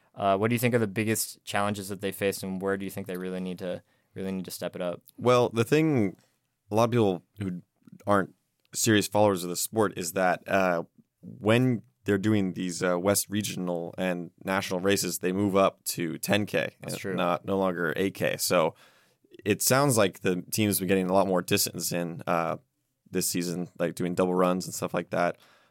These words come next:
Speaker 2: running twice a day. Um, and so that, that's, that's tough for any team to, to do. So I think that is one factor. And then, yeah, getting, getting speed up front is so important. I think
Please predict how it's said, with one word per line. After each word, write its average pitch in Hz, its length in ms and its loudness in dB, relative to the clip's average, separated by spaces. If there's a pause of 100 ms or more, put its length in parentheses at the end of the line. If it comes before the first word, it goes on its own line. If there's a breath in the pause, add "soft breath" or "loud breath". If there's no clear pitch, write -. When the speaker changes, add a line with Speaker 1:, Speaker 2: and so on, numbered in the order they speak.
(120)
Speaker 2:
running 90 220 0
twice 92 220 0
a 90 60 -2
day. 90 420 4
Um, 90 460 4 (100)
and 98 120 2
so 98 220 4
that, 117 400 4 (540)
that's, 117 320 2
that's 127 280 0
tough - 360 -2 (520)
for 98 160 4
any 98 180 4
team 85 260 -4
to, 85 180 -6 (220)
to 95 100 -4
do. 80 160 -2
So 90 320 2 (340 soft breath)
I 98 100 0
think - 440 0 (480)
that 110 480 2 (320)
is 92 260 2
one 98 260 2
factor. 92 520 2
And 95 300 0
then, 92 320 0 (480 soft breath)
yeah, 101 300 4
getting, 117 360 4
getting 127 240 4
speed - 260 2
up 98 140 4
front 92 240 2
is 90 100 -2
so 98 120 2
important. 92 320 0
I - 20 2
think 95 240 -2